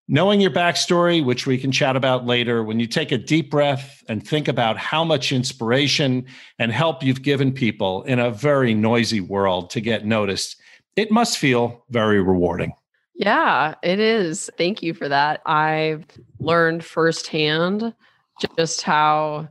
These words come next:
Speaker 2: damaging our own thoughts and our own beliefs can be, because it has taken quite a lot of, uh, external validation, I guess you could say, or external experiences of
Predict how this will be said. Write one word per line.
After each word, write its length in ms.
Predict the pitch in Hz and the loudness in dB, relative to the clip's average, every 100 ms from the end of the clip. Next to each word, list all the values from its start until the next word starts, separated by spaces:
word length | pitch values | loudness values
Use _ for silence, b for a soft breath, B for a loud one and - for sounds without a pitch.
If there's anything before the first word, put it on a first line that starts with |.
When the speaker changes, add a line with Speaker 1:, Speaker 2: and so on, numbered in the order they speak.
| _ _ _ 180 | _ _ _ -4
Speaker 2:
damaging 640 | - 143 160 180 - 160 | -2 0 0 -2 0 2
our 140 | 160 151 | 2 2
own 400 | 151 156 151 147 _ | 2 2 0 -4 _
thoughts 400 | - 139 160 - | 0 2 2 0
and 80 | 156 | -2
our 80 | 151 | 0
own 140 | 151 | 0
beliefs 400 | 147 151 156 - | -2 0 -2 -2
can 160 | - 165 | -4 -4
be, 360 | 135 156 175 - _ | -2 -4 -4 -8 _
because 380 | 190 - 160 151 | -6 -2 0 0
it 140 | 143 160 | 0 2
has 360 | 165 180 - | 2 0 -2
taken 560 | - 175 175 165 160 156 - b b b - | -2 -2 0 -2 -2 -6 -12 b b b -12
quite 320 | - 170 175 | -2 0 2
a 60 | 165 | 2
lot 480 | 165 147 160 151 | 4 6 4 2
of, 380 | - 156 151 151 | 2 4 2 0
uh, 420 | 151 147 139 139 202 _ _ _ _ - | -2 -4 -6 -10 -12 _ _ _ _ -6
external 1080 | 165 - - 180 165 156 156 151 151 151 _ _ _ - | -6 -10 -10 -6 -4 -4 -6 -6 -8 -10 _ _ _ -10
validation, 680 | 160 156 156 156 156 - 156 | -2 2 2 2 0 -2 -4
I 100 | 151 | -2
guess 220 | 151 - | -2 -2
you 60 | 156 | -6
could 140 | 156 | -6
say, 200 | - 156 | -2 0
or 120 | 151 | 0
external 920 | - 160 - - 175 160 156 151 147 - b b | 0 -2 -4 0 2 4 2 0 -2 -8 b b
experiences 1000 | 160 - 185 175 165 165 180 170 165 156 | -10 -2 2 4 4 0 0 0 0 -4
of 260 | 156 147 | -6 -8